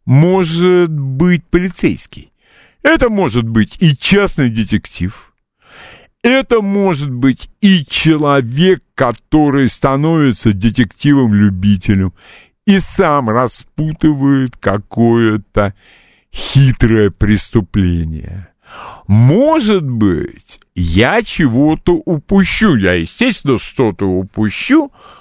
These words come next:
но после того, как я перечислю и кратенько расскажу о своих любимых фильмах этого жанра,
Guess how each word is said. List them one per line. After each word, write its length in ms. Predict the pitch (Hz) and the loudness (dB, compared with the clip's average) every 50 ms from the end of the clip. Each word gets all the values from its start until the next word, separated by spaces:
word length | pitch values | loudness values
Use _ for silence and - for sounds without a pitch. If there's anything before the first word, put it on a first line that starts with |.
| _ _ _ - | _ _ _ 0
но 520 | 123 131 143 170 175 156 120 95 90 95 - _ _ _ - | 2 4 4 4 4 2 0 -2 -4 -8 -16 _ _ _ -2
после 360 | 147 156 143 120 - - 101 | 0 0 0 0 -4 -6 -4
того, 360 | - 110 110 113 113 117 107 | -2 0 0 2 2 2 0
как 300 | 90 - 87 98 98 - | 0 -2 -4 -6 -4 -2
я 180 | 117 120 120 110 | 0 0 0 0
перечислю 1000 | 95 - - 113 110 117 117 107 - - - 117 95 - - - 107 98 98 101 | 0 -2 0 0 2 2 2 0 -2 -2 -2 -2 -2 -2 -4 -2 0 0 0 -2
и 40 | 101 - - - _ _ _ _ _ _ _ _ _ _ _ _ _ _ | -4 -6 -16 -20 _ _ _ _ _ _ _ _ _ _ _ _ _ _
кратенько 560 | - - 160 151 131 - - 101 98 - - 101 | -4 -2 0 0 0 -2 -4 -8 -6 -6 -6 -6
расскажу 580 | 104 - - - 113 113 113 107 113 101 - _ _ - - - - - - - - - _ _ _ | -6 -6 -4 -2 -2 -2 -2 -2 -4 -6 -6 _ _ -20 -20 -20 -20 -20 -20 -20 -20 -20 _ _ _
о 180 | - 127 123 123 | -4 -2 -2 -2
своих 680 | - - - 117 131 135 139 131 110 92 80 - - - | -4 -4 -2 -2 0 0 0 -2 -4 -6 -8 -10 -8 -4
любимых 640 | 110 110 110 107 107 107 101 92 87 85 82 - - _ | -2 -2 0 0 2 2 2 0 0 -4 -6 -10 -16 _
фильмах 480 | - 196 233 269 302 285 240 156 101 - - - - _ _ _ _ _ _ _ _ _ _ _ _ _ _ _ _ _ _ _ _ - | -2 0 0 2 2 0 0 -2 -2 -4 -8 -16 -20 _ _ _ _ _ _ _ _ _ _ _ _ _ _ _ _ _ _ _ _ -2
этого 320 | 151 135 - 117 101 104 | -2 -2 0 0 -2 -2
жанра, 560 | 92 95 123 120 98 85 76 76 58 50 - | 0 0 0 0 -2 -4 -8 -10 -14 -16 -18